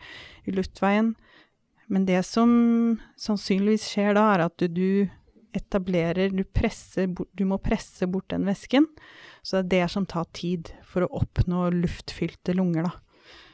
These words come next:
Eh, og da, da når du har bagga og stått og holdt den, og fortsatt å bagge og ikke gitt deg, plut-,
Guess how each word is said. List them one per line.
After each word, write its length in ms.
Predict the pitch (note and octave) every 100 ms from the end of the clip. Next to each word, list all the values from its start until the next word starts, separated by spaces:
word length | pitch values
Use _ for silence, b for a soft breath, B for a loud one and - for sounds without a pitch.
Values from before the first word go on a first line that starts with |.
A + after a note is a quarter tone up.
| b b b - -
Eh, 500 | - F3+ F3 E3+ E3+
og 140 | F3 F#3
da, 160 | G#3
da 160 | G#3 F#3+
når 200 | G#3 G3+
du 80 | G3+ A3+ - _ _ _ _ _ _ _ _ _ _ -
har 200 | F#3 G3+
bagga 420 | A3 F#3+ D#3+ F#3 G3 G3+ G#3
og 120 | -
stått 460 | - - G#3 - A#3
og 140 | A3
holdt 440 | G3 G3+ G#3+ - -
den, 420 | - F#3+ F#3+ G3 F3+ B -
og 160 | C#4+ -
fortsatt 400 | - - F#3+ G3+
å 60 |
bagge 260 | G3+ G3 F3
og 80 | G3+
ikke 220 | - F#3+
gitt 160 | E3+ -
deg, 160 | A#3 C4 B B B B -
plut-, 320 | A#3+ - -